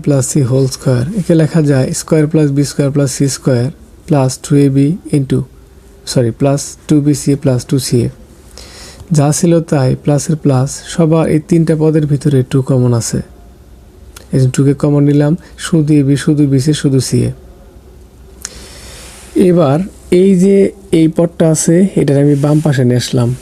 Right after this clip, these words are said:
পক্ষান্তর করে, আর এই যে এই পদটা ছিল, ওনার আমি ডান পাশে নিয়ে গেলাম। খেয়াল করো, এখন সূত্র তৈরি হবে এটা থেকে। আমি এবার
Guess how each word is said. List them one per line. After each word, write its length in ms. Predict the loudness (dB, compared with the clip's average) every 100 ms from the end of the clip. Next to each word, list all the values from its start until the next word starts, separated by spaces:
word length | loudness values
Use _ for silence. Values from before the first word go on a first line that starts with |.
| -14 -4
পক্ষান্তর 540 | -4 -2 -2 0 0
করে, 260 | 0 0 0 -6 -18 -20 -20 -20 -20 -8
আর 180 | -4 0
এই 140 | 0
যে 100 | 2
এই 60 | 0
পদটা 320 | 0 -2 -2
ছিল, 240 | -2 2 2 2 0 -4
ওনার 240 | 0 2 2
আমি 100 | 2
ডান 240 | 2 0
পাশে 220 | -2 0 2
নিয়ে 200 | 2 2
গেলাম। 260 | 0 -2 -6 -16 -20 -20 -20 -20 -20 -20 -20 -20 -20 -20 -20 -20 -20 -20 -20 -20 -20 -4
খেয়াল 240 | 0 2
করো, 160 | 2 0
এখন 240 | 0 -2
সূত্র 340 | -2 -2 0 2
তৈরি 260 | 2 2
হবে 260 | 2 2 2
এটা 160 | 0
থেকে। 340 | -2 -2 -2 -4 -10 -20 -20 -20 -20 -20 -16 -4
আমি 240 | 0 2
এবার 320 | 2 2 0